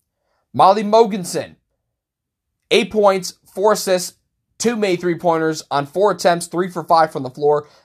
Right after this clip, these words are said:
Mallory Bragg was the only player to not make a three in, in this game for Creighton, but she did finish with four points and nine rebounds.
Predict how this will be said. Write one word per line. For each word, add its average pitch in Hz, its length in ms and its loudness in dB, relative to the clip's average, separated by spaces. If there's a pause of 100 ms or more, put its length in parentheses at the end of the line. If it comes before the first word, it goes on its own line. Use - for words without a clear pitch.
Mallory 220 380 2
Bragg 180 300 2
was 175 120 -2
the 160 140 -2
only 202 240 -4
player 185 320 0
to 156 80 2
not 180 320 2
make 151 300 -4 (240)
a 135 80 -6
three 160 240 -6
in, 127 240 -8
in 143 100 -6
this 139 160 -6
game 143 220 -4
for 127 100 -10
Creighton, 123 480 -4 (1120)
but 151 160 0
she 165 80 -8
did 214 200 4
finish 196 240 -8
with 160 140 -12
four 185 180 -2
points 180 340 -4
and 147 100 -10
nine 160 240 0
rebounds. 117 680 -6